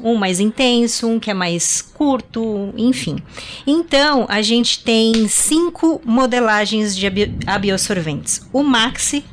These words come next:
é, o Maxi absorvente, que ele é, ele é, ele é grande,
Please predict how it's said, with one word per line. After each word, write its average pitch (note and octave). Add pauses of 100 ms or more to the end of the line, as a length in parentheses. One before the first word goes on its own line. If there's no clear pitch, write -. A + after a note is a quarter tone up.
(720)
é, E3+ (120)
o -
Maxi G#3
absorvente, F3
que -
ele F3
é, E3+
ele E3+
é, E3+ (200)
ele F3+
é E3
grande, F3+